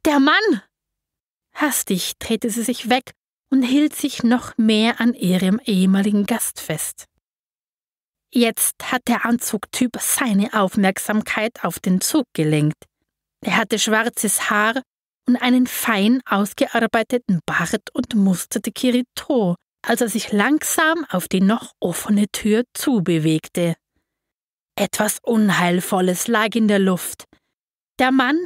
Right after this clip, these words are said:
hatte die Wagentür fast erreicht und kramte in seiner Jacketttasche.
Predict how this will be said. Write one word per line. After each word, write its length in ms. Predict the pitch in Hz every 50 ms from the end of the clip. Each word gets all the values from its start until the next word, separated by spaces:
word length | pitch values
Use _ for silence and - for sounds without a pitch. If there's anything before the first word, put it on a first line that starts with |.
| 330 -
hatte 200 | 330 320 - 330
die 220 | 262 302 285 226 240
Wagentür 720 | 220 214 226 220 - 247 240 - - - 277 269 269 262
fast 420 | - - - 240 208 - - - _ -
erreicht 560 | 247 226 220 220 220 220 214 202 208 - - _ _ _ _ _ _ _ _ _ _
und 240 | - 233 208 - -
kramte 520 | - - 240 247 262 262 247 - 269 269
in 240 | 269 262 240 240 233
seiner 300 | - 247 247 247 247 247
Jacketttasche. 1080 | - - 254 247 - - 269 247 - - - _ - - 185 160 - - - 165 160